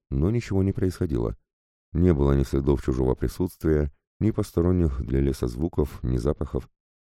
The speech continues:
Но его спутница продолжала идти очень уверенно, видно, точно знала куда. Тема следовал за ней без лишних вопросов.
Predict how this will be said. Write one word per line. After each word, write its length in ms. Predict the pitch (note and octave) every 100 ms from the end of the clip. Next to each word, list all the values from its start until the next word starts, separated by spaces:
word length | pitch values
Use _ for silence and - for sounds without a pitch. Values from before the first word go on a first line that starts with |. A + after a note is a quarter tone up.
| _ _ _ _
Но 240 | C2+ D2 E2
его 220 | E2+ F2+
спутница 720 | - G#2+ - D#2+ - C#2 B1+ A#1+
продолжала 580 | - D2+ D#2+ E2+ F2 E2
идти 180 | D2+ E2+
очень 280 | D#2+ - D#2+
уверенно, 460 | F2+ D#2+ A#1 G1+ - _ _ -
видно, 340 | D2 D2 D2
точно 320 | - D#2+ C2+
знала 280 | C2 C#2+ B1+
куда. 300 | - D#2+ A#1+ - _ _ _ _ _ _ -
Тема 240 | C#2 B1+
следовал 420 | - C2+ C2 B1
за 140 | B1 C2+
ней 180 | D#2 D#2+
без 160 | C2
лишних 360 | C2 C2 B1 A#1+
вопросов. 420 | C2+ A#1 - -